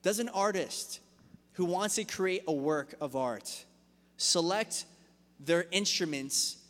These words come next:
arbitrarily? In other words, do they just take whatever instruments in, in front of them? No. When they create a painting, when they create a piece of art,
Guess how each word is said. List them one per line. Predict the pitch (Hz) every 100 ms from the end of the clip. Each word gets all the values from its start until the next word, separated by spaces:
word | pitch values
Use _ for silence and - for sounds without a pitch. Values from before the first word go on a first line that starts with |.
| _ 156
arbitrarily? | 156 151 - 156 139 123 107 98 - _ _ _ _ _ -
In | 262
other | 311
words, | 226 208 190
do |
they | 202
just | 208 226
take | 240 226
whatever | 185 190 202 202
instruments | 196 190 180 175 180
in, | 156 -
in | 165
front | 180 175
of | 151
them? | 131 101 98 - _ _ 247
No. | 370 277 117 - - - -
When | 160 277 339
they | 302 262
create | - 247 247
a | 220
painting, | 170 247 330 190 156
when | 170 214
they | 220 214
create | - 226 254 -
a | 190
piece | - 262 254
of | 208
art, | 240 233 165 165